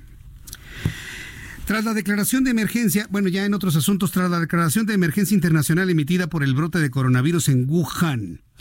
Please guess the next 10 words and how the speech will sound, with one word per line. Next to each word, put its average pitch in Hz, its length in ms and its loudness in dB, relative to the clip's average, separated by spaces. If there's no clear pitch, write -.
el 160 180 -2
Partido 170 360 -2
Acción 190 220 0
Nacional 170 500 0
le 156 200 2
exigió 180 560 -2
al 196 80 -4
gobierno 160 440 0
de 139 120 0
México 135 520 0